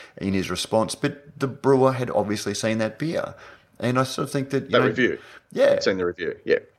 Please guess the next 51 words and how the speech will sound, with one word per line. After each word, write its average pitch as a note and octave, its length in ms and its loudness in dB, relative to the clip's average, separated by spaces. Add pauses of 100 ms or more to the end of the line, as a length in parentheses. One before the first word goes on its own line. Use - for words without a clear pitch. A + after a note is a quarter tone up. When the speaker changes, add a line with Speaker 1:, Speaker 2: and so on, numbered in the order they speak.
(140)
Speaker 1:
I C3+ 100 4
did C#3 160 0
see C#3 100 2
the A2 80 4
Speaker 2:
And A2+ 80 2
followed, A2 60 4
and G2+ 160 6
Speaker 1:
observation. - 220 4
Speaker 2:
followed F#2+ 160 8
the - 80 0
story, D#2+ 380 4 (160)
yeah. - 120 8 (180)
Speaker 1:
Um, C#3+ 320 -4 (160)
and, C#3+ 200 -4
and D3+ 120 -2
so, C3+ 160 4
and C3 160 -2
so C#3+ 80 2
this C#3 160 -4
guy G#2 180 -2
just F2 180 -10
basically F2 380 -10
sort - 160 -14
of - 60 -18
said, E2+ 140 -20
"Thanks A#2+ 240 -8
for G2 80 -14
the, G2+ 200 -10
uh, - 880 -14 (100)
essay, A2+ 340 -4
Matt. G2+ 240 -4
You A#2 80 -8
know, G2+ 100 -4
four A#2 260 -2
out G#2 80 2
of G2+ 100 -2
ten. D3 280 -10 (500)
Um, A#2 640 -6
you A#2+ 80 -6
know, G#2+ 100 -2
try A2+ 280 -2
harder." A2 500 -6 (100)
And B2+ 520 -8 (720)
that D3 300 2
was A#2+ 120 0
the A2+ 60 -6
point G2 280 -6
that F#2+ 60 -4
I G2 40 -2
thought, - 280 -8
right, B2 220 0